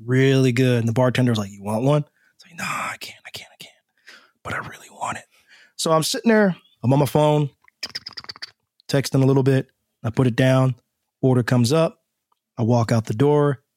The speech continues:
I say, "Hey, maybe next time you guys are in here, I'll catch y'all," right? I'm a regular there. Go to the car. And before I take off,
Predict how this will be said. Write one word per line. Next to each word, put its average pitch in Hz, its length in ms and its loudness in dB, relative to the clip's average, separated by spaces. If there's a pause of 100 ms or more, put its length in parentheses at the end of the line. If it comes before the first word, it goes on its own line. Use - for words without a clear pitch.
I - 20 -10
say, - 120 -6
"Hey, 135 360 2 (300)
maybe 147 160 2
next 147 200 0
time 143 260 2
you 143 80 2
guys 139 240 2
are 139 80 2
in 135 60 2
here, 127 120 2
I'll 113 80 0
catch 131 300 -2
y'all," 110 200 -2
right? 123 280 0 (520)
I'm 147 120 0
a 147 60 2
regular 135 300 0
there. 110 220 -6 (880)
Go 220 120 2
to 208 60 2
the 170 60 2
car. 143 480 2 (1080)
And 127 120 2
before 185 240 0
I 190 60 2
take 170 220 -2
off, 139 380 0